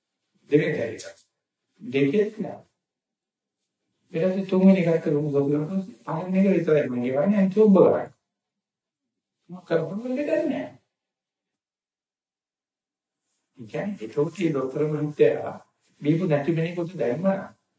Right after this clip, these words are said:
කොහෙන් හරි ලෙඩක්. ඊට පස්සේ මුළු පවුලම කරා. ඊට පස්සේ දිගටම ටෙස්ට් කරනවා.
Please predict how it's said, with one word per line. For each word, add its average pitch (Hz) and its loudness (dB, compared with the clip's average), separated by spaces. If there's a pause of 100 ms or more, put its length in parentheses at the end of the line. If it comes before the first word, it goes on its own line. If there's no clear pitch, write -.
(120)
කොහෙන් 151 2 (140)
හරි 214 4
ලෙඩක්. 135 2 (1040)
ඊට 226 -2
පස්සේ 165 6
මුළු 196 0
පවුලම 190 2
කරා. - -8 (1400)
ඊට 123 -4
පස්සේ 175 0
දිගටම 185 -4
ටෙස්ට් 202 -2
කරනවා. - -4